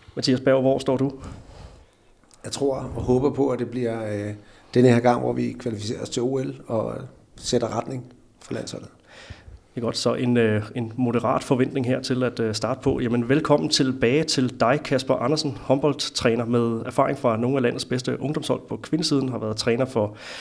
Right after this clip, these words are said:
Speaker 1: Gudme i landets næstbedste række, og altså tilbage i Danmark efter et halvt år i den bedste norske række, kommer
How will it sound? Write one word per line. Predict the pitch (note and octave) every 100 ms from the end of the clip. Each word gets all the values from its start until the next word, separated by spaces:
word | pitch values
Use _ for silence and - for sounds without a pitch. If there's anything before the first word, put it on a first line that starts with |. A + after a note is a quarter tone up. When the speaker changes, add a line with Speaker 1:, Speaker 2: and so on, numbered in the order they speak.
| - -
Speaker 1:
Gudme | C3+ D3 E3 D#3
i | A#2+
landets | G#2+ G#2+ B2+ A#2+ - B2
næstbedste | A2+ A#2+ - - B2+
række, | A2 A2+ -
og | A#2 C#3 E3+ B2+
altså | A#2+
tilbage | B2 A2+
i | B2+
Danmark | A2+ C#3
efter | B2 - -
et | B2
halvt | C#3 C3+
år | B2 -
i | B2
den | A#2+ A2 -
bedste | A2 A2 C3
norske | A#2 B2 - A#2+
række, | G2+ A2
kommer | B2 - A#2+ A2